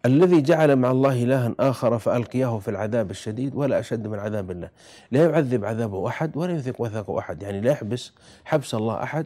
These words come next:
ولا يعذب عذاب الله أحد. إن عذاب الله ليس كعذاب البشر،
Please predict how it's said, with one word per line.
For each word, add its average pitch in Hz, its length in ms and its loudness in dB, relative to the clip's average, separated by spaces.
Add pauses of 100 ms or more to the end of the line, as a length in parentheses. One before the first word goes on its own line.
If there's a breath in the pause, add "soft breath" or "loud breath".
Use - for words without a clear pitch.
(140)
ولا 160 200 -4
يعذب 139 340 0 (720 soft breath)
عذاب 123 340 2
الله 117 180 0
أحد. 98 200 -6 (120)
إن 135 120 0
عذاب 151 320 2
الله 165 160 4
ليس 185 240 0
كعذاب 127 400 -2
البشر، 107 400 -8